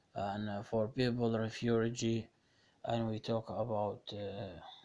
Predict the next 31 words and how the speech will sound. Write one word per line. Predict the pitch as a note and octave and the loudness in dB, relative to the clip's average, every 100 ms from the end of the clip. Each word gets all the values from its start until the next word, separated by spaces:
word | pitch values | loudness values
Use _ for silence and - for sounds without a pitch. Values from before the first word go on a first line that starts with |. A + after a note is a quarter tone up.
| - - _ - | -20 -20 _ 6
opinion | C3+ C#3 C3 B2 B2 A#2+ A2+ | 6 6 2 2 2 0 0
for | - A2+ | 0 0
people. | A2+ B2 A#2 B2 A#2 A2+ B2 _ _ _ _ _ _ _ _ _ | 2 2 2 2 2 0 -6 _ _ _ _ _ _ _ _ _
Yeah, | - C#3 D#3 C3 | -2 4 4 4
and | A#2 A2+ | 2 0
we | |
have | A2+ | 0
a | A2 A2 A2 | 0 0 0
lot | G#2+ | -2
of | G2+ G#2 | -6 -6
something. | - F#2+ G2+ - A#2 C3+ C3+ - _ _ _ _ - - _ | -8 -10 -10 -6 -2 -2 -4 -12 _ _ _ _ -20 -20 _
And | - D#3+ F3 | 6 6 6
I | F3 F3+ | 4 2
hope | D#3 F3+ - | 2 2 4
everybody | C3+ B2+ A#2 A#2 A#2 | 2 2 2 0 0
like | A#2 A#2 - | 0 0 -4
it. | - | -4
And | B2+ | 0
I | C#3+ | 0
tell | D#3 D#3+ D3+ C#3 | 0 2 2 2
hi | B2+ B2+ C#3 C#3 B2+ | 4 6 6 4 0
for | - - C3+ B2+ - | -2 0 0 0 0
every, | C3+ C#3+ D3 C#3+ C#3+ C#3+ C#3 C3+ | 6 8 8 6 2 2 2 2
every, | C#3 C#3 C#3 C3 | 2 4 2 2
everybody. | C3+ C3+ C3 A#2+ A#2 A#2+ C#3+ D#3+ - - - - - - | 2 2 0 0 0 2 2 0 -8 -20 -20 -18 -16 -4
And | D3+ D3+ | 2 4
now | D#3+ | 4
I | C#3+ | 4
back | C3 B2+ | 0 0
talk | - A#2 - | 0 0 0
Arabic. | A2 C3 | 0 2